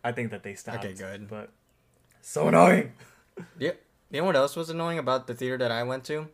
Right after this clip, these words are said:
Speaker 1: Mm.
Speaker 2: They made moaning sounds at the worst fucking times.
Speaker 1: Dude.
Speaker 2: They're like, "Uh," I'm like, "Shut up."
Speaker 1: Literally, like, what has, like, teenage humor come to? Like, granted, there are things that, like,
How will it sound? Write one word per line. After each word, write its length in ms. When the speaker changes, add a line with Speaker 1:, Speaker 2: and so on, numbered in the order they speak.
Speaker 1:
Mm. 240
Speaker 2:
They 100
made 220
moaning 380
sounds 500
at 180
the 60
worst 380
fucking 300
times. 240
Speaker 1:
Dude. 360
Speaker 2:
They're 100
like, 240
"Uh," 540
I'm 100
like, 140
"Shut 300
up." 420
Speaker 1:
Literally, 760
like, 260
what 380
has, 420
like, 220
teenage 380
humor 340
come 300
to? 160
Like, 180
granted, 420
there 180
are 40
things 380
that, 160
like, 200